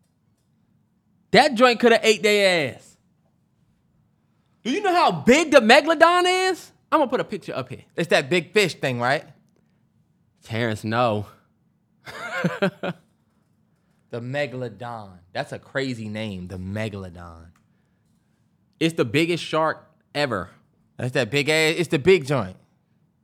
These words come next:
Speaker 2: Okay.
Speaker 1: It, damn, how big?
Speaker 2: This nigga's talking, that's like talking about Bigfoot though, ain't it?
Speaker 1: First of all, the Megalodon is real. We went to the, if you go to the Baltimore Aquarium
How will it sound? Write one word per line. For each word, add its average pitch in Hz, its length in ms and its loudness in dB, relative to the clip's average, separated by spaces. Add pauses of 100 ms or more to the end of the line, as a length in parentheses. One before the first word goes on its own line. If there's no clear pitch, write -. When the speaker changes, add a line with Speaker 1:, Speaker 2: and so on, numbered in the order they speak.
(680)
Speaker 2:
Okay. 240 460 0 (260)
Speaker 1:
It, 170 440 -2 (280)
damn, 135 220 -4
how 156 160 -2
big? 139 200 -2
Speaker 2:
This 208 100 -4
nigga's 202 260 0
talking, 190 360 2
that's 233 140 -2
like 220 420 -2
talking 196 180 2
about 131 240 0
Bigfoot 123 380 -4
though, 92 140 -10
ain't 113 200 -12
it? 196 60 -18
Speaker 1:
First 262 180 6
of 226 40 2
all, 202 80 8
the 185 60 4
Megalodon 190 400 4
is 127 100 -2
real. 147 180 4
We 165 100 2
went 196 160 0
to 180 80 -2
the, 147 40 0
if 139 80 -2
you 208 80 -6
go 214 120 2
to 196 100 -4
the 151 140 -2
Baltimore 170 400 2
Aquarium 185 560 -4